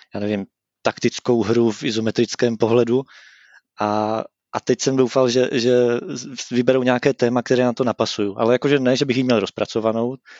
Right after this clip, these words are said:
to ne, ale spíš jsem měl jako takové nápady, co bych, co bych chtěl, protože i ty jammy beru jako příležitost si něco vyzkoušet, něco se naučit, jo,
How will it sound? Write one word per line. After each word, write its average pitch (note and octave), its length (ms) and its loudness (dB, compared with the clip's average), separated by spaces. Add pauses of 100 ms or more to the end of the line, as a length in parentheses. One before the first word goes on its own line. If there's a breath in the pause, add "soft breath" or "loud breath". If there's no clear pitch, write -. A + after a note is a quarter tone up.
(120)
to A#2+ 100 -8
ne, A#2+ 160 2
ale C3 160 4
spíš - 220 -4
jsem C#3 140 -2
měl C#3 100 0
jako C3+ 200 -2
takové C#3+ 240 2
nápady, B2+ 400 0
co C3+ 140 -2
bych, C3 220 -2 (540 loud breath)
co - 100 -4
bych C3 160 0
chtěl, A#2+ 280 2
protože A2+ 420 -2 (220)
i C3 100 -8
ty B2 120 0 (140)
jammy A2+ 220 2
beru A#2 220 2
jako A#2+ 180 2
příležitost A2+ 400 0
si - 120 -2
něco A2+ 240 0
vyzkoušet, A2+ 500 2
něco A2 220 -4
se - 140 -2
naučit, A2+ 420 -2 (360)
jo, C3 280 -6